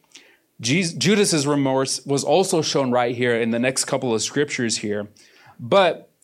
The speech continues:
instead of repenting for his sins, he's more sorry for the results of his sin rather than the sin itself. It's, see, it's, it's actions right here that led to both his spiritual death and his physical death.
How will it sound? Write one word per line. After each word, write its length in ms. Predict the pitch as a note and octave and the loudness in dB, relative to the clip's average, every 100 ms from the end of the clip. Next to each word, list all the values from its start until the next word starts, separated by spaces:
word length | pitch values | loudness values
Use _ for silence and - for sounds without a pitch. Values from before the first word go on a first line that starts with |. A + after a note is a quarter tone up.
| - | -8
instead 360 | C3 - E3 | -6 0 2
of 160 | F3+ C3+ | 2 0
repenting 520 | B2 - C#3 D#3 D#3+ | -2 -2 -4 -2 -4
for 220 | - D#3+ | -2 -2
his 120 | D#3+ D3+ | 0 0
sins, 300 | D#3+ D#3+ - - - | -2 -4 -8 -14 -2
he's 180 | F#3+ F#3+ | 2 4
more 220 | G3 F3 | 4 2
sorry 400 | - D#3+ D#3+ D#3+ | 2 2 2 0
for 160 | D#3 | -2
the 100 | C3+ | -4
results 560 | A#2+ B2 A2+ C#3 D3+ D3+ | -2 -2 0 2 2 0
of 80 | B2 | -4
his 160 | A#2 | -2
sin 180 | - G#2+ | -4 -4
rather 300 | A2 B2+ A#2+ | 0 0 0
than 220 | A#2 A#2 | 0 -2
the 80 | A2 | -2
sin 260 | G#2+ C3 A#2 | -4 -2 -4
itself. 680 | D2 - G#2 G#2 F#2 - - _ _ _ _ _ F#3+ _ _ _ - - | -6 -6 -6 -6 -10 -16 -20 _ _ _ _ _ _ _ _ _ -20 -6
It's, 180 | C3+ C3+ | -4 0
see, 200 | C#3+ C#3+ | 0 0
it's, 180 | D3+ D3 | 0 -2
it's 200 | E3+ E3 - | -2 -4 0
actions 460 | D3 F#3 F#3+ D3 | 0 2 0 0
right 280 | A#2+ C#3 C#3 | 2 2 2
here 440 | C3 C3+ C3+ A#2+ - | 0 0 0 0 -2
that 160 | A#2 | -2
led 160 | A#2+ B2 | -2 -4
to 80 | B2 | -4
both 240 | A#2 A2+ | -4 -4
his 140 | A#2 G#2 | -4 -6
spiritual 520 | - C3 D3 D3+ D#3 | -4 -2 -2 -2 -4
death 400 | C#3 D3+ D3+ - _ _ - | -2 -2 -4 -14 _ _ -10
and 120 | A2+ | -4
his 140 | A2 | -4
physical 440 | - A2+ A2 G#2+ F#2+ | -4 -4 -2 -2 -4
death. 460 | - - - _ | -4 -6 -8 _